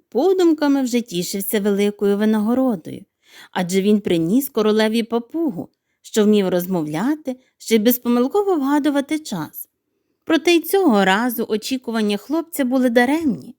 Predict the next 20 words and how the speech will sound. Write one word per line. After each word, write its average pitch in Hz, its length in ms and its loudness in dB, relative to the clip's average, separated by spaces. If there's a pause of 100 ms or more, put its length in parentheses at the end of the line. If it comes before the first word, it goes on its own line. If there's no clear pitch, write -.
(460)
бо 214 160 2
король, 311 360 2
прийшовши, 302 800 -2 (340)
забрав 294 480 0
кошика 285 460 0
з 233 80 -6
папугою 285 720 -2
та 269 100 -4
й 277 80 -2
каже: 262 520 -6 (840)
«Слухай 359 600 4
лишень, 233 460 2
Тредічіно, 226 840 -2 (320)
моє 196 480 0
тобі 285 300 0
королівське 277 760 2
слово. 262 520 -2 (560)
Здобудеш 226 720 2
ту 240 200 -2
винагороду, 208 840 2